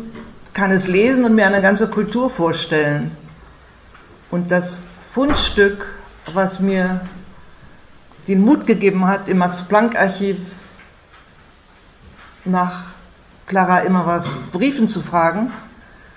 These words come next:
wo ich ein bisschen als verirrtes Schaf belächelt wurde, als Geisteswissenschaftlerin, äh, das waren die Briefe dann der Clara Immerwahr, die so unmittelbar zu mir gesprochen haben, als ob die jetzt gerade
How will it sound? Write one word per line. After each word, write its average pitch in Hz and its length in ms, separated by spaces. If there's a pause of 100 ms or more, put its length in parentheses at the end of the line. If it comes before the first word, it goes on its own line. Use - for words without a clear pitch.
(540)
wo 190 100
ich 185 140
ein 170 160
bisschen 196 280
als 135 200
verirrtes 180 480
Schaf 190 340
belächelt 156 480
wurde, 160 400 (440)
als 160 260
Geisteswissenschaftlerin, 180 1160 (880)
äh, 185 220
das 196 220
waren 214 200
die 214 60
Briefe 214 380
dann 151 220
der 151 120
Clara 151 240
Immerwahr, 151 480
die 160 120
so 180 460 (880)
unmittelbar 214 560
zu 208 120
mir 196 160
gesprochen 202 640 (100)
haben, 208 300
als - 180
ob 185 200
die 185 100
jetzt 175 260
gerade 160 460